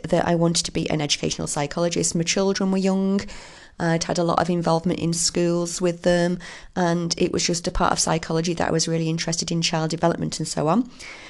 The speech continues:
So to be a, an educational psychologist at the time, you had to do a teacher training course. <clears throat> So I went to uni, did that.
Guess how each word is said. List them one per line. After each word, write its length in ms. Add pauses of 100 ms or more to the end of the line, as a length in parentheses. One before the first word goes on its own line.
So 280
to 140
be 140
a, 160
an 100
educational 460
psychologist 500
at 80
the 80
time, 260
you 60
had 160
to 60
do 240
a 20
teacher 360
training 420
course. 400 (320)
<clears throat> 400
So 320 (800)
I 20
went 220
to 120
uni, 480 (480)
did 260
that. 340